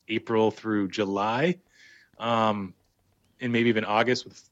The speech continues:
with football. But, like, what <laughs> happened in January and February, I think that's, uh, that's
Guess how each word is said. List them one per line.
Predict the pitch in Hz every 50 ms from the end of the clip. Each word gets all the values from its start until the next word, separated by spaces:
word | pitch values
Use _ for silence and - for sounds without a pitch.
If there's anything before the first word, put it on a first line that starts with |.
| _ -
with | 117 -
football. | - - - 113 - - 127 127 135 143 160 165
But, | 160 - - 107 - -
like, | 110 104 98 95 -
what | 101 117 117 113
<laughs> | - 143
happened | 131 123 - 131 123 117
in | 110 104 98
January | 92 107 110 110 110 113 107 101 101 104 104 98
and | 98 95 95 -
February, | 117 117 104 101 98 98
I | 101
think | 127 127 117
that's, | 113 104 98 - -
uh, | 104 95 92 90
that's | 101 107 104 - - -